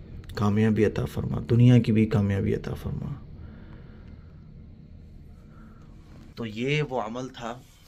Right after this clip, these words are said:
जो मैं आप लोगों से अपने साथ करवाना चाहता था। खाने काबा पर जब भी पहली नज़र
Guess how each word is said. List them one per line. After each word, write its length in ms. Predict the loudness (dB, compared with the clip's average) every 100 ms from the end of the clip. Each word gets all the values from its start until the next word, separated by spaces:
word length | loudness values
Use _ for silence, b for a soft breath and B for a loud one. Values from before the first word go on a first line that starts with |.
| -20 -16
जो 200 | -14 -14
मैं 340 | -14 -14 -16 -10
आप 220 | -10 -8
लोगों 260 | -12 -12 -12
से 180 | -12
अपने 220 | -12 -14 -14
साथ 480 | -12 -12 -14 -20 -20 -20 -16
करवाना 340 | -14 -12 -14 -14
चाहता 300 | -16 -16 -18
था। 220 | -18 -20 -20 -20 b b b b b b b -12
खाने 320 | -8 -4 -4
काबा 280 | -4 -6 -10
पर 220 | -10 -10
जब 240 | -6 -8 -4
भी 120 | -6
पहली 280 | -2 -4 -4
नज़र 260 | -12 -14